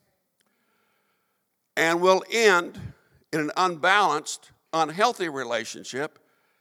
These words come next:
if your fundamental walk with Him is altered. So He is not at the center, He is not the centerpiece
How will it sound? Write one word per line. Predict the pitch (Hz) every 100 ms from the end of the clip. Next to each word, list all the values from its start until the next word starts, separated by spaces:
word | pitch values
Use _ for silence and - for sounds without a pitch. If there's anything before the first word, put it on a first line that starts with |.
| _ _ _ -
if | 170 -
your | 143 135
fundamental | - - 165 190 214 202 185 180 180 180
walk | 160 156 160 -
with | 156
Him | - - 151 95 85 _ _ _ _ _ _ _ _ _ _ _ _
is | 120 120
altered. | - 139 156 190 202 - _ _ _ _ _
So | - 120
He | 139 147
is | 139
not | 120 139
at | 127
the | 104
center, | - 170 110 107 143 - - _ _ _
He | 139 123
is | 120
not | 127 -
the | 107
centerpiece | - 127 90 - - - -